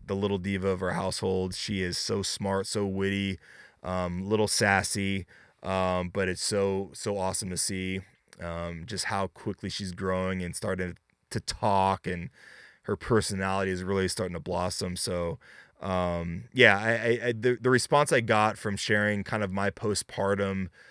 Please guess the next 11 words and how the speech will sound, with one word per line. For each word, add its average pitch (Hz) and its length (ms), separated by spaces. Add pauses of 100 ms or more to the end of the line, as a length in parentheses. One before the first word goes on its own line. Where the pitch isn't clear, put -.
(160)
struggles, 107 840 (180)
um, 90 480
in 101 100
the 92 80
last 90 280
podcast 98 300
has 98 240
been 92 180
great. 95 320
I - 20
mean, 92 300